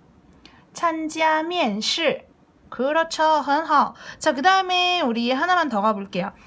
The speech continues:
자, 제일 많이 쓰이는 건데요. 경기, 시합이라는 표현이고요. 같이 한번 읽어봅시다. 比赛. 比赛.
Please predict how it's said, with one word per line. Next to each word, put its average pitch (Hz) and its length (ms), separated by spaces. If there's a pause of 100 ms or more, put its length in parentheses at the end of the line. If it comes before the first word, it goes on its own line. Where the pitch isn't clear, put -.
(260)
자, - 260
제일 302 400
많이 240 320
쓰이는 349 460
건데요. 220 500 (220)
경기, 208 560
시합이라는 220 880
표현이고요. 240 880
같이 254 200
한번 247 220
읽어봅시다. 208 680
比赛. 220 880 (1160)
比赛. 202 960